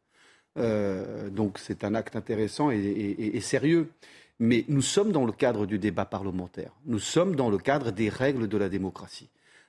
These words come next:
Donc je pense que tout ce qui déroge à cela n'est pas bon. Les manifestations, ça fait partie de la démocratie et du droit français, du droit constitutionnel des Français.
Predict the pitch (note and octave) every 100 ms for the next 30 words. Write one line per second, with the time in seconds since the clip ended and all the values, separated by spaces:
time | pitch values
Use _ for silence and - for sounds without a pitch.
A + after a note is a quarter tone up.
0 | _ A#2 A2 C3 F3+ E3+ D3 - G#3 -
1 | - D3 C#3 - G2+ G2 E3+ D#3+ D#3 B2
2 | G#2+ - A2+ C#3 - _ _ _ _ B2
3 | B2+ - G2 F2 _ _ _ _ A2+ A#2+
4 | B2 A2 A#2+ - A2 B2+ A2 G#2 A#2 A2
5 | - A2 G#2+ G2+ G2+ G2 G#2 - G#2+ F2+
6 | G2 F#2 G2+ - G2+ - A#2+ C#3 - G#2
7 | F#2 G#2 - B2+ - A2+ - A#2+ G#2 G2+
8 | F#2+ - G2+ - C3